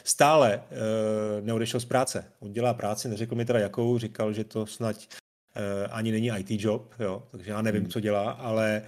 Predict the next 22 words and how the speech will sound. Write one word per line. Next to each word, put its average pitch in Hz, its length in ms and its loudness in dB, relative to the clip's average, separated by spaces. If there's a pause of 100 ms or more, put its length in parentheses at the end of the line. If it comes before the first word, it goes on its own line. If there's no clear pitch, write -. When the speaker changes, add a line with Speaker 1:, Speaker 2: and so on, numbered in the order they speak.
(140)
Speaker 1:
řekl 120 240 -2
prostě: - 280 -4
„Ne, 123 140 2
já 117 280 -2 (120)
jako 117 280 -6 (300)
ne-, 117 480 -8 (240)
neodešel 139 300 -4
jsem 135 100 -4
z 120 40 -10
práce,“ 123 280 0
a 127 60 -6
dělá 127 260 4
ten 135 120 -2
hrot, 123 240 2
dělal 123 180 4
ten 131 100 -2
hrot 123 280 0
celý 120 240 -2
ty 127 80 -2
léta 123 280 2
po 120 220 -4
večerech 120 440 2